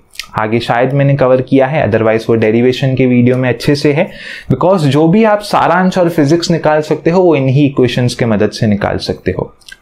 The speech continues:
ठीक है। टोटल एनर्जी क्या है, हाफ के ए का स्क्वायर, पोटेंशियल एनर्जी हाफ के एक्स का स्क्वायर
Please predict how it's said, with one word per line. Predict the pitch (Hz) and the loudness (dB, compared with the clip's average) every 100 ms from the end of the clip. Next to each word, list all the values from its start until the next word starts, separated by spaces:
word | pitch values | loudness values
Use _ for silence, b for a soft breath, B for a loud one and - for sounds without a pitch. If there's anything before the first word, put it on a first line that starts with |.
| - | -4
ठीक | 139 | 0
है। | 202 202 - | -2 -4 -4
टोटल | 131 131 143 | -2 2 2
एनर्जी | 139 139 135 139 | 2 2 2 0
क्या | 143 | 0
है, | 147 - | -2 -4
हाफ | 117 123 - - | -2 -4 -6 -2
के | 143 143 | 0 0
ए | 156 151 | 0 0
का | 156 | 0
स्क्वायर, | 156 - 165 202 - B B B | -2 0 0 0 -6 B B B
पोटेंशियल | 143 147 156 160 151 | -2 0 0 2 2
एनर्जी | 147 143 139 | 2 2 2
हाफ | 139 127 139 - | 2 0 -2 -2
के | 156 | 0
एक्स | 156 160 - | 2 0 -2
का | - | -2
स्क्वायर | 165 170 190 | 0 0 0